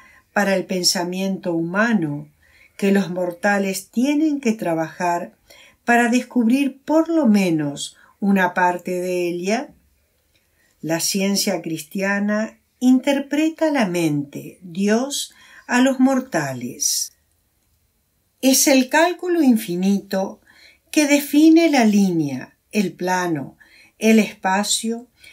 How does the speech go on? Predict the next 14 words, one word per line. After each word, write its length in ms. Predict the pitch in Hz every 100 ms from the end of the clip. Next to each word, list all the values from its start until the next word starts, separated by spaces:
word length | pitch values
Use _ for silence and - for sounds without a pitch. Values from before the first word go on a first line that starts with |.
| -
y 140 | - 285
la 220 | 294 285
cuarta 500 | 262 285 294 302 311
dimensión 800 | 269 220 180 175 - 190 196 196
del 160 | 196
espíritu. 840 | 196 - - 151 139 135 - 135 185 _ _ _ _ - _ -
Refuta 800 | 196 202 196 214 214 220 208 196
absolutamente 1300 | 190 - 180 196 294 - 285 220 202 202 196 202 185
la 360 | 175 170 214
amalgamación, 1200 | 247 247 247 233 233 208 190 - 165 160 160 165 _ _ _ _ _
transmigración, 1400 | 226 233 247 - 247 226 196 160 - 165 160 156 160 - _ - - _
absorción 1160 | - 262 269 - 269 - - 170 160 160 165 - _ - - _
o 280 | 233 233 220
aniquilación 1160 | 240 262 269 240 202 165 - - 170 165 175